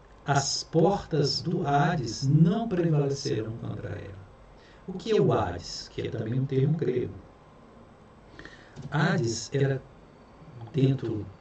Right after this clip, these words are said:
da tradição, é, da mitologia grega, Hades são os submundos, são os mundos inferiores, que corresponde mais ou menos ao,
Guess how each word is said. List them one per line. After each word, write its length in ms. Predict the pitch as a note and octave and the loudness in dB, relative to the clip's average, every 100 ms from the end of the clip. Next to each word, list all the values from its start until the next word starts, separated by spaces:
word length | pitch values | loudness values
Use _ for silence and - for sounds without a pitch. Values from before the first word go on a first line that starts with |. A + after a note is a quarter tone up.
| - G#2 | -14 -8
da 140 | A2 | -6
tradição, 760 | G#2 G#2 G2 - - G#2+ G2 F#2+ F#2+ - - - - - G#2 G2 G2 | -4 -6 -6 -10 -8 -6 -6 -6 -10 -18 -20 -20 -20 -16 -12 -10 -4
é, 720 | G2 F#2+ F2 F2 E2 - - - - - - G2+ G2 - - A2 | -2 -2 -6 -10 -10 -12 -14 -16 -20 -20 -18 -14 -14 -14 -12 -8
da 100 | G#2+ | -6
mitologia 720 | G2+ G#2 G2 F#2+ G2 G2 D#2+ | -4 -2 0 0 -2 -4 -6
grega, 560 | - B2+ D3 C#3 F#2 - - - | -6 -2 -2 -2 -8 -14 -16 -6
Hades 380 | C3 D3 D3+ | 0 4 4
são 260 | D3 - D3+ | 2 2 2
os 80 | D3 | 2
submundos, 1120 | D#3 D#3+ C#3 - D3+ D3 G2 - - - - - - - | 0 0 0 2 2 2 -2 -10 -14 -18 -20 -20 -20 -20
são 240 | - B2+ | -4 0
os 160 | B2+ G2+ | 0 2
mundos 360 | D#3 D#3+ C#3 - | 4 4 2 -4
inferiores, 840 | - - F#2+ F#2 F#2 - - - - - B3+ - - - - - - - | -6 -6 -6 -8 -10 -12 -16 -20 -20 -20 -20 -20 -20 -20 -20 -20 -20 -18
que 140 | - | -10
corresponde 640 | F#3+ F3 E3 - E3 D#3+ D3 | 2 6 6 6 4 6 6
mais 240 | D3 C3+ | 6 4
ou 60 | A#2+ | 0
menos 360 | C3+ D3 C#3 | 4 4 4
ao, 220 | C#3+ C#3 | 2 2